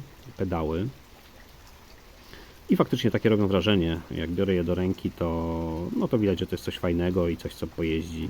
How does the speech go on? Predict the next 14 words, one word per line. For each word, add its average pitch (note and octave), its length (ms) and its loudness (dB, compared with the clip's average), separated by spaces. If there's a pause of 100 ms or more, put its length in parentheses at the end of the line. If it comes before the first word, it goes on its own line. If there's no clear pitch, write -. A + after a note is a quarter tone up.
(140)
pojeździ, F2 680 -4 (420)
e, G#2 40 -8 (480)
długie F#2 260 0
kilometry F2 580 -4
i E2+ 40 -2
lata. F2 300 -4 (640)
Tak F2 140 -4
zresztą F2+ 220 -4
wszyscy - 300 -4
mówią. E2+ 300 0 (760)
Na B2+ 80 4
początek B2 400 2
ustawiona G#2 460 2
regulacja. G2 580 2